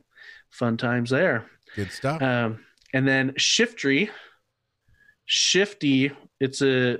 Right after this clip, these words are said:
Speaker 1: it's like a combination of Shifty and Tree. It's a, it's a deceitful, wicked Pokemon. So that's that. Um, but yeah,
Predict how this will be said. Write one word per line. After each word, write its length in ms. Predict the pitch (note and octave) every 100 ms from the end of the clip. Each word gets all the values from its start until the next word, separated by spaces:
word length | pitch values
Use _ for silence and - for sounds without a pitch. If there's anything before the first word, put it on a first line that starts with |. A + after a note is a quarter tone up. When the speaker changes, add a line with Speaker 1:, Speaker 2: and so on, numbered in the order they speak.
| -
Speaker 1:
it's 220 | C3+ -
like 180 | D3 D3+
a 60 | -
combination 440 | E3 D#3+ C#3+ C3+
of 60 | A#2+
Shifty 640 | - D#3 - D#3+ D#3 -
and 460 | B2+ B2+ A#2+ A2+ -
Tree. 500 | - D3+ C3+ G#2+ F#2+ - - -
It's 200 | B2 B2+
a, 340 | B2+ A#2+ A2+ A2+ _ _ -
it's 160 | B2+
a 60 | C3
deceitful, 800 | B2 C3 - E3+ - D3+ D3 C3
wicked 340 | C#3 C#3+ B2+ -
Pokemon. 580 | B2+ B2+ A2 G2+ F#2+ - _ _ - - - - _ _ _ _ _ -
So 200 | - A#2
that's 360 | A2+ - - - - _ _ A2
that. 640 | G#2 A2+ A#2 G#2 - - - -
Um, 640 | A#2+ A#2+ A2+ A2 G#2 G#2 A2 - _ _ _ _ _ -
but 80 | B2+
yeah, 180 | A#2+